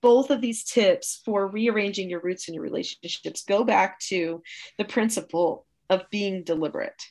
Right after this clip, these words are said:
You choosing deliberately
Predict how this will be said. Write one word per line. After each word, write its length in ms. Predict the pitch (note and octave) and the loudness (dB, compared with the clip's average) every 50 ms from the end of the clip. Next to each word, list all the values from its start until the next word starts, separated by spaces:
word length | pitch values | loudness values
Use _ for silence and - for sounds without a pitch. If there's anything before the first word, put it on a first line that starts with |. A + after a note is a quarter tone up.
| _ _ _ _ - - - - _ _ _ - | _ _ _ _ -20 -20 -20 -20 _ _ _ -10
You 440 | F#3 F#3 G3+ A3 A#3+ B3 C4+ C#4+ C#4+ | -4 0 4 4 6 6 6 4 2
choosing 680 | C#4+ - - A#3+ G#3+ G3 F#3+ G3 F#3+ F#3 F#3 F#3+ F#3+ - _ _ _ _ _ _ _ _ _ _ _ _ _ _ _ _ _ - | 2 0 0 0 0 0 0 0 0 0 -2 -6 -8 -12 _ _ _ _ _ _ _ _ _ _ _ _ _ _ _ _ _ -6
deliberately 1200 | - G3+ G#3 A3 A3 A3 A3 A3 A3 A3 A3 G3 E3 E3 D#3 D3+ D3+ - - B2 A#2+ C3 D3+ D#3+ | -4 -2 0 0 -2 -4 -6 -8 _ -2 0 0 0 0 0 0 -2 -4 -6 -6 -6 -6 -8 -10